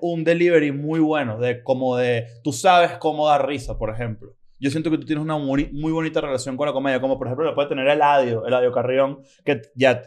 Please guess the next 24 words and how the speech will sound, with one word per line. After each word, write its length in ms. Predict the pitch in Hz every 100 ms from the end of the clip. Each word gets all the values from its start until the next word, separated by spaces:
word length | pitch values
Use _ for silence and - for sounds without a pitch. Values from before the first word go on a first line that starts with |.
| _ -
tenía 240 | 127 127
una 140 | 143 143
carrera 320 | 127 131 170
incluso 360 | 151 139 123
de 80 | 151
comediante 600 | 151 135 120 123 120 127
antes. 560 | 135 139 117 107 - - _ _ -
A 80 | 131
mí 80 | 143
me 80 | 156
parece 380 | 160 165 156
que 100 | 143
tú 340 | 123 - 185 180
tienes 300 | 156 180 143 - _
un 280 | - 156 135
poco 340 | 165 156 156 135
de 140 | 131
eso. 240 | 120 110
Tú 240 | 123 139 135
sabes 500 | - 165 156 160 151
cómo 340 | 156 151 143
ju-, 220 | 151 143 -
ser 340 | - 147 135
cómico. 440 | 139 139 113 104